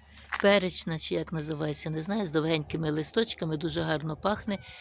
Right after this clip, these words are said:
Теж можу трохи продати, небагато, але трошки в мене є, що можу продати. Теж двадцять-двадцять п'ять гривень кущик. СОП. Лікарська рослина, декоративна, трошки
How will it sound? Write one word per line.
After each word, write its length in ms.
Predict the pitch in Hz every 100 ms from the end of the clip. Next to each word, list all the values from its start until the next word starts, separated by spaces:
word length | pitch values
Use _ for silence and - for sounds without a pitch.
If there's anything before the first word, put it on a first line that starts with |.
| - -
Теж 240 | 190 185
можу 280 | 170 170 160
трохи 340 | - 165 -
продати, 540 | 151 160 151 208 214 180
небагато, 600 | 160 151 160 185 208 170
але 220 | 160 165
трошки 460 | - 160 160 - 156
в 40 |
мене 240 | 151 143
є, 200 | 156 196 - - - -
що 180 | - 147
можу 260 | 156 165 156
продати. 580 | 156 143 143 135 175 - - - - -
Теж 240 | 196 160
двадцять-двадцять 800 | 156 180 - 175 - - - -
п'ять 200 | 156 156
гривень 380 | 151 196 196 165 -
кущик. 380 | 147 - - - - - - - - - - - - - - - - - - - - - - - - - - - - - -
СОП. 400 | - 160 143 - - - - _ -
Лікарська 600 | 175 185 - - - 170
рослина, 680 | 160 160 180 214 220 208 190 -
декоративна, 920 | 160 160 - 160 165 226 226 202 190 - _ - _ _ _
трошки 560 | 180 180 - 175 160